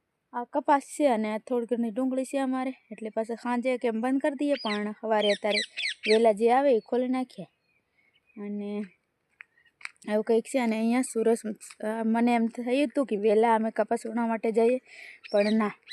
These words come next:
આજે પણ થોડું ઘણું મોડું થઈ ગયું છે, કેમ કે સૂર્યનારાયણ ભગવાનનો પણ તડકો આવે છે મોઢા ઉપર. હજી સાત, સાડા સાત જેવું થઈ ગયું, પણ, અ, ઠંડીનું પ્રમાણ પણ વધારે છે, ઠંડી પણ લાગે, પણ તોય તે,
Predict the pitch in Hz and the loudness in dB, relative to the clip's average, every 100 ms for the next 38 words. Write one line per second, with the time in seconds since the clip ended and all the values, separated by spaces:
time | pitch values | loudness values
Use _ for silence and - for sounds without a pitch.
0 | - 208 214 220 208 - 208 208 208 247 | -4 -2 0 -2 -6 -6 -6 -4 -2 -4
1 | - _ _ _ - 190 214 - 233 220 | -4 _ _ _ -4 0 0 2 2 2
2 | 262 - 285 277 _ _ _ - 214 214 | 0 2 2 0 _ _ _ -6 -2 -2
3 | 214 226 220 - 208 226 226 220 220 220 | -2 -2 -2 -2 2 2 2 0 0 -2
4 | 202 220 220 220 226 214 226 - 208 208 | -2 -2 0 0 -2 -4 -6 -2 -4 2
5 | 220 214 269 294 262 247 247 240 254 - | 2 4 2 0 0 0 -2 -2 -4 -6
6 | _ _ _ _ _ _ 220 220 240 240 | _ _ _ _ _ _ -6 -2 0 4
7 | 254 262 - - _ - 269 269 277 262 | 4 4 0 -18 _ 4 4 4 4 2
8 | 214 269 269 302 302 294 262 226 226 226 | 6 6 6 4 2 0 2 2 4 0
9 | 226 226 - _ - 247 247 254 247 240 | -2 -4 -8 _ -4 0 0 0 -2 -4
10 | 233 233 226 226 226 233 233 233 240 - | -4 -6 -6 -6 -4 -4 -4 -6 -12 -10
11 | 226 226 220 220 220 214 226 202 196 214 | -6 -6 -6 -8 -8 -8 -10 -10 -12 -8
12 | 214 - | -10 -8